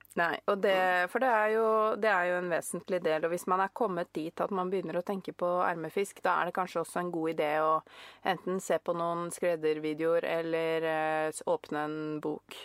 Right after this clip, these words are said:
Speaker 2: Mm.
Speaker 1: om akkurat dette, for det er litt sånn, eh, da er det en del andre ting man også kanskje bør, eh, vite om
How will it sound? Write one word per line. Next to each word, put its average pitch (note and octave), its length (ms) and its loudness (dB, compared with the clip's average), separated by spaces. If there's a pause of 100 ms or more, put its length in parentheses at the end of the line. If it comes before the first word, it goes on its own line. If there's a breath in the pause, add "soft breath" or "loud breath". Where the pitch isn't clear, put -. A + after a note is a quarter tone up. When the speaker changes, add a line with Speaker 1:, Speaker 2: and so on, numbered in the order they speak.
(160)
Speaker 2:
Mm. G3 160 -2
Speaker 1:
om D#3 280 -4
akkurat D3+ 320 -2
dette, D#3 300 -2
for - 140 -8
det E3+ 80 2
er D#3 140 0
litt D#3+ 160 -2
sånn, D3 360 -2 (760 loud breath)
eh, D#3 300 -4
da E3 160 2
er D#3 40 2
det F3+ 100 0
en F#3+ 60 -2
del E3 300 -2 (160)
andre D#3 240 0
ting D#3+ 200 -4
man D#3+ 180 -2
også D#3+ 300 -4
kanskje E3+ 320 -6
bør, D#3+ 280 -2
eh, E3 600 -4
vite E3 300 -6
om F#3+ 120 -2